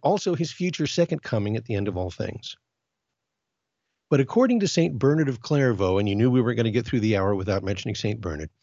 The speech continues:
<laughs> according to Bernard of Clairvaux, there is a third coming of Christ,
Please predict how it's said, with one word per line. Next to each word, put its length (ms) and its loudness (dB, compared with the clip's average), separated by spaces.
<laughs> 240 -16
according 580 0
to 60 2
Bernard 240 0
of 80 -6
Clairvaux, 420 0
there 120 4
is 80 2
a 60 2
third 400 -2
coming 320 0
of 80 -6
Christ, 520 -12